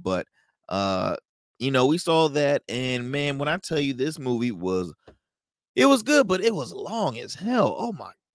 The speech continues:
gosh, it was so long. I'm, I'm, they s-, easy, it's, it's three, it's three straight hours, but to me, it felt like four. It was so long, man. It was so long. I didn't get home until, like, twelve thirty, man, and,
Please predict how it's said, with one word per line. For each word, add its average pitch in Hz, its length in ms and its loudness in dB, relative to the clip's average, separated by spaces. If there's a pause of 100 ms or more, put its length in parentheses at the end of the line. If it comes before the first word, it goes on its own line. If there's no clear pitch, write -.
(200)
gosh, 240 440 -2
it 113 60 -8
was 92 140 -10
so 104 180 0
long. 90 380 -4 (100)
I'm, 240 460 2
I'm, 208 280 -2 (600)
they 185 160 4
s-, 214 140 -2 (120)
easy, 185 420 0
it's, 147 200 -2
it's 139 180 0 (380)
three, 202 200 8
it's 135 320 6
three 208 200 2
straight 131 220 4
hours, 117 220 6
but 101 140 -4
to 135 80 -8
me, 165 140 0
it 127 60 -6
felt 107 140 0
like 85 140 -8
four. 90 340 -4
It 143 140 2
was 131 140 0
so - 260 -2
long, 90 420 -8
man. 90 220 -10
It 135 80 -4
was 123 140 -6
so 117 80 -4
long. 98 160 -4
I 127 80 2
didn't 117 180 0
get 98 100 -4
home 104 200 -4
until, 98 240 -6
like, 82 160 -2 (320)
twelve 135 380 -2
thirty, 123 280 0
man, 117 320 -4
and, 80 140 -8